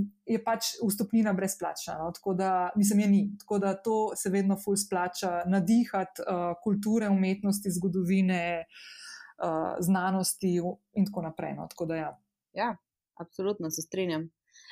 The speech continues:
Speaker 2: Em, četrta stvar, mislim, da bi bili, em, parki.
Speaker 1: Mhm.
Speaker 2: In sicer, eh, jaz imam, eh, neskončno srečo, da trenutno, kjer živim, sem ravno, eh, mislim, da dvanajst minut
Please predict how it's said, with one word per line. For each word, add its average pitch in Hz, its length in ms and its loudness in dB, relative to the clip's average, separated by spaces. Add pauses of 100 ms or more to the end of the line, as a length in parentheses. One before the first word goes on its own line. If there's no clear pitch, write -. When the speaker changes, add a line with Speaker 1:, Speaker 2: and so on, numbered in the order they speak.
(140)
Speaker 2:
Em, 185 400 0
četrta 262 440 0
stvar, 240 380 0
mislim, 226 300 2
da 208 60 0
bi 196 140 2
bili, 196 300 0 (200)
em, 170 580 0 (440)
parki. 190 440 0 (880)
Speaker 1:
Mhm. 185 420 -2 (1000)
Speaker 2:
In 202 160 -2
sicer, 208 520 0
eh, 175 480 0
jaz 175 200 -4
imam, 180 220 -2
eh, - 480 -10
neskončno 165 580 -4
srečo, 160 360 -4
da 156 100 -8
trenutno, 170 480 -4 (160)
kjer 165 240 -4
živim, 165 540 -2
sem 160 260 -6
ravno, 156 440 -2
eh, 76 420 -10 (580)
mislim, 165 360 -8
da 156 160 -8
dvanajst 165 720 -2
minut 180 380 -2